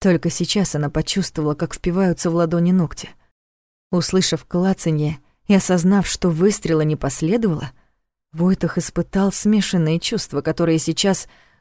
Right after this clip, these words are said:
был не в состоянии перебрать и рассортировать, поэтому он просто их проигнорировал, как делал это довольно часто. Он опустил револьвер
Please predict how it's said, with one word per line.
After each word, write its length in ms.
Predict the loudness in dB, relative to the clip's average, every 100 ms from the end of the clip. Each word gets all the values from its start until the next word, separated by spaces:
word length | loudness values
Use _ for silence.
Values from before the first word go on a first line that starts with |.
| _
был 200 | 4 6
не 120 | 6
в 60 | 4
состоянии 720 | 0 0 2 2 4 2 2
перебрать 640 | 2 2 2 2 0 -2 -6 -14 _
и 100 | 2
рассортировать, 840 | 4 2 0 0 2 0 -2 -8 -10 _ _ _ _ 0 2
поэтому 320 | 4 4 2
он 140 | 2
просто 400 | 0 -2 -2 0
их 260 | 0 0 -8 -4
проигнорировал, 800 | -2 0 0 2 0 -4 -8 -12 _ _
как 220 | 2 4
делал 300 | 4 4 2
это 160 | 0 0
довольно 360 | 0 2 0
часто. 420 | -2 -6 -8 -12 -18 _ _ _ _ _ 0
Он 160 | 2
опустил 420 | 2 0 -2 0
револьвер 560 | 0 2 0 2 0